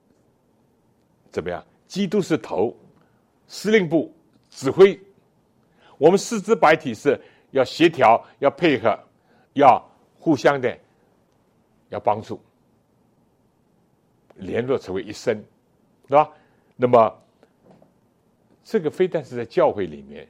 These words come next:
在社会上也是这样。我这些年我已经有一点感悟，我总觉得以前有的时候我们教会人只注重天国啊，只注重教会啊，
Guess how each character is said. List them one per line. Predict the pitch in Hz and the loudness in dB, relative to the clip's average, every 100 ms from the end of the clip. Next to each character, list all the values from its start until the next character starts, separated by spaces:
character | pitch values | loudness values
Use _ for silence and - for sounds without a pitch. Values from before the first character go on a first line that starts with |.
| _ _ _ | _ _ _
在 | - | -12
社 | 160 - 214 | -10 -4 -4
会 | 156 | -4
上 | 123 | -8
也 | 82 71 | -10 -14
是 | - | -18
这 | 92 | -20
样。 | - _ _ _ _ _ _ _ _ _ _ _ _ _ _ _ _ _ _ _ _ _ - | -20 _ _ _ _ _ _ _ _ _ _ _ _ _ _ _ _ _ _ _ _ _ -2
我 | 160 | 0
这 | 170 233 | 2 0
些 | 220 | 0
年 | 160 131 135 | 0 0 0
我 | 113 | -2
已 | 113 | -2
经 | 160 147 | -4 -6
有 | 90 | -6
一 | 131 | -4
点 | 123 92 | -4 -2
感 | 95 - | -6 -8
悟， | 78 - _ _ _ _ _ _ _ _ | -16 -20 _ _ _ _ _ _ _ _
我 | 143 | -2
总 | 190 208 202 | 0 0 -2
觉 | 185 | -2
得 | 175 | -2
以 | 127 110 | -4 -6
前 | 107 - 143 170 | -12 -4 -4 -2
有 | 113 127 | -8 -6
的 | 147 | -6
时 | 180 | -4
候 | 143 | -4
我 | 90 | -6
们 | 110 | -8
教 | - 175 | -2 0
会 | 120 117 | 0 -4
人 | 85 87 | -8 -14
只 | - 120 | -12 -12
注 | - 165 | -10 -10
重 | 165 143 101 _ _ _ _ - | -8 -8 -10 _ _ _ _ -10
天 | - 160 147 | -4 -4 -4
国 | 104 104 | -4 -4
啊， | |
只 | 104 104 | -4 -8
注 | - 131 | -12 -12
重 | 131 113 - | -12 -12 -8
教 | 180 147 98 | -2 0 -2
会 | - 127 98 | -4 -6 -4
啊， | 87 | -10